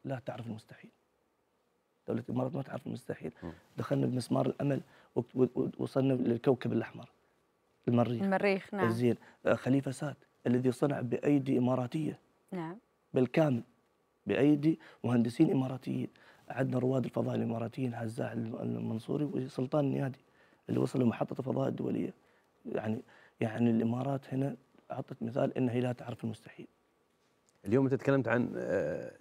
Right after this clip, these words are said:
Speaker 2: سبع، تقول لي سبع لمن حضر من الدول. إحنا العدد قليل على مستوى عدد العالم.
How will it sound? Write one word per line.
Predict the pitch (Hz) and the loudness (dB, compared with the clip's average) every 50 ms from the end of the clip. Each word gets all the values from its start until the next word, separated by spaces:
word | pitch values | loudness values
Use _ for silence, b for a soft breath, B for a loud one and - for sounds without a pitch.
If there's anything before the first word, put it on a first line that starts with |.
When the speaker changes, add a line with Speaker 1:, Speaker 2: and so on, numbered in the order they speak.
| - | -16
Speaker 2:
سبع، | - - - - - 147 147 143 147 120 113 | -12 -12 4 6 6 8 8 8 8 6 6
تقول | - - 113 107 98 110 123 | 6 4 4 4 4 4 4
لي | 131 117 | 4 4
سبع | - - - 127 123 143 135 - b b b b b b _ | 6 6 6 8 8 8 6 4 b b b b b b _
لمن | - 104 110 110 110 113 110 107 | 0 2 4 4 4 4 2 2
حضر | - 120 110 107 | 2 2 2 4
من | 107 113 113 113 | 4 6 6 6
الدول. | 110 92 90 120 117 110 101 85 - - _ _ _ _ _ _ _ _ - | 4 4 4 6 6 6 6 4 0 -4 _ _ _ _ _ _ _ _ -8
إحنا | - - 113 | -2 0 0
العدد | 110 - 101 98 104 139 143 165 | 2 2 4 6 6 6 6 6
قليل | - - - 113 143 156 | 4 4 4 6 6 6
على | 139 127 | 6 4
مستوى | 117 117 104 - - 139 131 110 | 2 2 2 2 4 4 4 4
عدد | 98 110 120 131 127 107 | 2 2 2 2 2 2
العالم. | 113 107 104 98 98 101 104 98 92 104 117 117 113 101 | 0 -2 -2 -2 -4 -2 -2 0 0 0 0 0 -2 -4